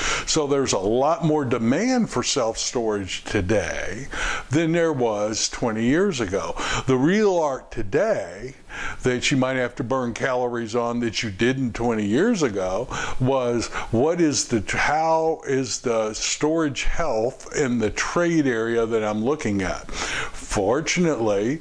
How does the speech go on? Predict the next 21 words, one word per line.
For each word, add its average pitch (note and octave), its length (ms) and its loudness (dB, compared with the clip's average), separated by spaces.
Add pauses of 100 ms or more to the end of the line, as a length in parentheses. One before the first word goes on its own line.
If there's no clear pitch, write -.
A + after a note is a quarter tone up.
(140)
with G#2 180 2
self-storage, C3 1120 0
because F3+ 720 0
it D3 140 4
is G#2+ 160 0
such - 320 -2
a A2+ 60 0
localized G2+ 920 0
product, G2 580 -2 (320)
in A2 100 2
other A2+ 220 0
words, G2+ 360 0
you A2+ 80 0
can F#2+ 180 -2
point C#3 320 -2
to A2+ 80 2
where G#2+ 160 2
your G2 160 0
customers F2+ 680 -4
are, F2 380 -4 (1040)
it's - 520 -2